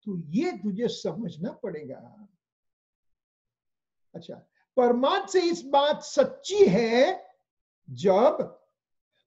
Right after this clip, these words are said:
परमार्थ से ये सब ज्ञान, ज्ञान की बात सब, सभी सच्ची है जब ज्ञान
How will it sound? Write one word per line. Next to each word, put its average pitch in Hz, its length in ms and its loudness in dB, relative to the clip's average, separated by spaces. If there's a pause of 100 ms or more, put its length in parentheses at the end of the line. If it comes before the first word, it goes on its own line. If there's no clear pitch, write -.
(120)
परमार्थ 294 500 2
से 381 140 2
ये 370 140 2
सब 320 560 -2 (200)
ज्ञान, 247 480 -2 (720)
ज्ञान 294 320 0
की 370 140 2
बात 330 320 -4
सब, 269 380 -4
सभी 339 300 2
सच्ची 285 420 4
है 196 300 0
जब 277 680 4 (1160)
ज्ञान 240 580 2